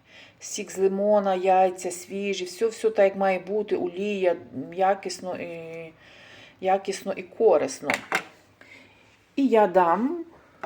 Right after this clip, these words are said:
одну ложку, це вже треба використати, одну ложку цього, небагато, а, бо то в салат італійський не входить, але так, як воно вже в мене є, щоб в мусор не викидати, дам тільки одну ложку того і заправлю олією.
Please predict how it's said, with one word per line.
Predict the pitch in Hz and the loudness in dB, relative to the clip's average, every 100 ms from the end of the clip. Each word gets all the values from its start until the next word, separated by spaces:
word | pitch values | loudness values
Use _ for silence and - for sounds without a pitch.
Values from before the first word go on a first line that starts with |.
| - - - - - _ - | -16 -20 -10 -10 -10 _ -8
одну | 190 190 262 | -4 2 4
ложку, | 233 220 208 - 180 | 8 8 6 -2 -6
це | 196 | -4
вже | 180 | -2
треба | 180 180 175 | -2 -2 0
використати, | 190 180 160 - - | 0 -2 -6 -6 -8
одну | 165 220 | -4 -2
ложку | 214 202 - 180 | 2 0 -2 -12
цього, | - 165 151 151 180 220 | -8 -2 0 2 2 0
небагато, | 185 175 170 170 175 160 - 240 262 - - | 0 0 0 4 4 4 2 2 0 -12 -10
а, | - - | -4 0
бо | 180 170 | 0 0
то | 214 214 - - | 4 4 2 -12
в | - | -2
салат | 196 190 233 247 | 2 4 2 0
італійський | 175 180 208 - 180 | -2 0 -2 -4 -4
не | 196 | -4
входить, | - 180 151 - | 4 4 4 0
але | 160 | -2
так, | 160 254 | 2 2
як | 247 | 2
воно | 202 | 0
вже | 208 202 | 0 0
в | |
мене | 202 202 | 0 0
є, | 196 | -2
щоб | 185 | -2
в | 196 | 2
мусор | 214 185 | 2 2
не | 190 | -2
викидати, | 214 220 269 254 269 175 - - - - | -4 -2 2 2 2 -4 -8 -18 -10 2
дам | 214 | 2
тільки | 214 285 269 | 4 2 4
одну | 214 233 | 4 4
ложку | 233 226 - | 6 4 2
того | 240 320 285 | 2 4 4
і | 202 | 4
заправлю | 190 190 240 240 233 - | 2 4 4 4 4 2
олією. | 233 190 139 143 - | 0 0 -2 -6 -10